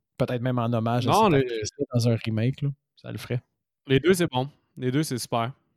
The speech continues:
Speaker 1: Mon dernier, un petit peu plus stretch cette fois-ci, en termes de ressemblance physique, je sais pas si tu vas être d'accord avec moi, mais,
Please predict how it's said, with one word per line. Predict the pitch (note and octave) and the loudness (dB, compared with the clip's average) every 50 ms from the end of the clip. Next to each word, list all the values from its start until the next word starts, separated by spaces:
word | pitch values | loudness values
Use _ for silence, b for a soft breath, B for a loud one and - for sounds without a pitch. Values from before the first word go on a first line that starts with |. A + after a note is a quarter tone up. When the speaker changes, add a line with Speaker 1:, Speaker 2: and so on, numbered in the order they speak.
| _ _ - | _ _ -4
Speaker 1:
Mon | - D#3 D#3+ F#3 A3 G#3 | 0 4 6 6 6 6
dernier, | F#3 F3 E3 D3+ D3 D3+ D#3+ E3 F3 F3+ G3 G#3 A#3 B3+ C4+ - - | 6 6 4 4 4 2 2 2 2 2 2 2 0 0 -2 -4 -4
un | D3 D3 D#3+ D#3+ E3 - _ _ _ | -2 0 0 0 -2 -4 _ _ _
petit | - - - - - B3+ A#3+ | -6 -4 -4 0 2 2 2
peu | A3+ - A3 G#3+ F#3 | 6 8 8 8 8
plus | - E3 E3+ E3+ | 6 4 4 4
stretch | D#3 - - - D3+ B2+ F3+ G3 F#3+ - - | 4 4 2 -2 -2 0 0 0 2 0 2
cette | - D#3 C#3+ | 2 2 0
fois-ci, | - - D3 C#3 B2+ A#2 - - - F#3 G3 G3+ | 0 2 2 4 4 2 0 0 0 2 4 4
en | E3+ C#3 | 4 4
termes | - F3+ G3 F#3+ | 4 4 4 6
de | D#3 C#3 | 6 6
ressemblance | C3 B2 D3 C#3 - D#3+ C#3 C3+ B2+ C#3 D3+ D#3+ D3 - | 6 6 4 2 4 2 2 4 4 4 4 4 2 0
physique, | - C3+ C3 B2+ C#3 D#3 D#3+ - | -2 -4 -2 0 0 0 -2 0
je | - C#3+ B2+ | 0 0 0
sais | A2+ - - G3 F3 | 2 2 2 0 0
pas | - E3+ D#3+ C#3+ | 2 2 2 2
si | - - | 0 -4
tu | - B2 | -6 -6
vas | B2 A#2 | -6 -6
être | A2 | -6
d'accord | A2 A2 - A#2 A2 | -6 -8 -6 -4 -4
avec | G#2+ G#2 G#2+ | -4 -4 -6
moi, | G#2+ G2+ - - | -6 -6 -6 -4
mais, | A2+ A#2 B2 B2+ C#3 D3 D3 A#2+ - | -4 -2 0 2 2 2 2 2 -2